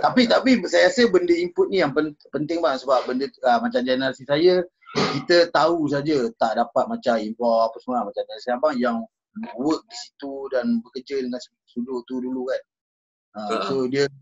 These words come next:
Speaker 1: ah, lain lah. Okey. Okey bang, ah, common, common question lah, engineers kan. Ah,
Speaker 2: Hmm.
Speaker 1: analog versus digital. Macam mana pers-, pers-, ah, abang punya personal lah, perception lah maknanya. Sebab abang,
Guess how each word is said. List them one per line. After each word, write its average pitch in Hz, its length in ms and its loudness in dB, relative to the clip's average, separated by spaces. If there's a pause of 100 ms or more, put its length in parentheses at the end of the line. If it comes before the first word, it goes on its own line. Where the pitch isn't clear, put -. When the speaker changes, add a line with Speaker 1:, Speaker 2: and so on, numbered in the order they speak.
(100)
Speaker 1:
ah, 127 400 2
lain 147 320 0
lah. 117 320 -2
Okey. 113 240 -4 (560)
Okey 180 100 2
bang, 175 240 4
ah, 156 720 4
common, 175 480 -2
common 165 260 -4
question 170 380 0
lah, 165 180 2
engineers 160 560 -4
kan. 135 300 -2 (520)
Ah, 151 360 -2
Speaker 2:
Hmm. 147 320 0
Speaker 1:
analog 185 420 4
versus 185 320 0
digital. 165 540 -4 (420)
Macam 120 240 -6
mana 180 300 0
pers-, - 320 -10
pers-, 151 260 -12 (160)
ah, 131 480 -2
abang 147 240 -2
punya 143 260 -8 (680)
personal 160 440 -2
lah, 147 240 0 (120)
perception 151 480 -10
lah 131 180 -6 (380)
maknanya. 104 320 -18 (400)
Sebab 123 160 -2
abang, 185 240 2